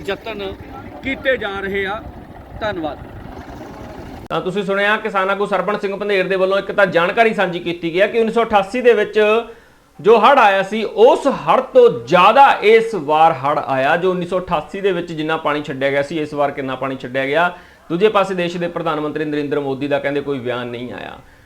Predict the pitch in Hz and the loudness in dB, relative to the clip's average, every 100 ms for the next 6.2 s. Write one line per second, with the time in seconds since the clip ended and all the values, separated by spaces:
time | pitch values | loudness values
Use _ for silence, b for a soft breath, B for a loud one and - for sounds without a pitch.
0 | b - 151 170 180 180 185 175 175 175 | b -12 -4 -2 0 0 -2 -2 0 4
1 | 165 165 165 175 180 170 156 160 156 - | 2 4 2 2 -2 -6 -4 -4 -4 -4
2 | 147 147 143 151 143 147 147 156 147 135 | 2 2 2 0 2 2 0 -4 -6 -6
3 | 135 135 135 - 143 147 147 B B _ | -2 -2 -2 -4 -2 0 -2 B B _
4 | - 151 151 160 147 - - - 131 156 | -6 -4 -2 -4 -6 -8 -20 -10 0 2
5 | - 240 160 - - _ _ - 123 151 | 4 4 4 -2 -16 _ _ -20 -4 0
6 | 156 | 0